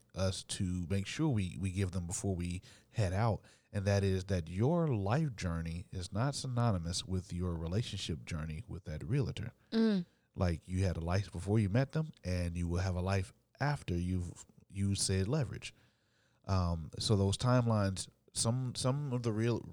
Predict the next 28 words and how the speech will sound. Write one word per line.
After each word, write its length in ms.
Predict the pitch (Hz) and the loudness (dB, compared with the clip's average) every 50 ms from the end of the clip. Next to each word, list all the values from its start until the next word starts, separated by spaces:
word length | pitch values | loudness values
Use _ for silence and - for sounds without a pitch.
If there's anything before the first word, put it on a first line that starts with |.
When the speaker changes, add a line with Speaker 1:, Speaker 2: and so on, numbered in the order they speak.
| 85 90 | -10 -4
Speaker 1:
realtor 680 | 104 120 123 127 120 113 - - - 90 85 85 87 104 | 0 2 2 2 2 0 -4 -6 -6 -4 -4 -4 -6 -6
relationships 880 | 104 95 92 95 107 123 120 - 101 90 - - 85 85 76 - - - - - - - - | -4 -4 -2 0 0 0 -2 -2 -6 -6 -6 -6 -6 -8 -8 -8 -12 -12 -14 -20 -14 -6 -4
are 100 | 95 92 | -4 -4
not, 480 | 87 87 101 104 101 92 - - - - _ _ _ _ _ _ _ _ _ _ - - | -2 0 0 2 2 0 -2 -6 -12 -14 _ _ _ _ _ _ _ _ _ _ -6 -4
um, 520 | 90 90 87 85 82 80 82 80 80 - - | -2 0 0 0 -2 -2 -4 -6 -8 -10 -4
I 80 | - 104 | 0 4
don't 80 | 120 | 6
wanna 100 | 120 123 120 | 6 6 6
say 100 | - 117 | 4 4
a 80 | 104 92 | 4 4
lifetime 560 | 85 87 90 98 117 123 - - 117 113 110 | 2 2 2 2 2 2 2 2 2 2 2
relationship, 460 | 107 110 117 120 120 - - - 120 110 | 4 4 2 2 2 0 0 -2 -2 -2
'cause 160 | - 107 101 | -2 -4 -4
you 80 | 104 | -4
can 100 | 90 95 | -6 -6
come 140 | 95 - 104 95 | -8 -6 -4 -2
back 180 | 95 95 92 - | -2 -2 -4 -4
to 100 | - 101 | -4 -4
them 140 | 95 87 | -2 -2
later 200 | 92 92 92 90 | -2 -2 -2 -2
on 140 | 90 90 87 | -2 -2 -2
in 80 | 85 87 | -2 -2
life. 300 | 90 95 101 110 113 - - - - - - - | 0 2 2 2 0 -2 -8 -20 -20 -18 -12 -4
Speaker 2:
Well, 460 | 226 226 262 262 254 247 220 208 - _ - - | 0 2 4 4 4 2 0 -2 -6 _ -8 -6
Speaker 1:
But 80 | - | -4
they're 100 | - 101 98 | -2 0 2
not 180 | 104 101 98 | 2 4 4
always 420 | 101 104 104 98 95 92 90 - | 4 4 4 4 2 0 -2 -4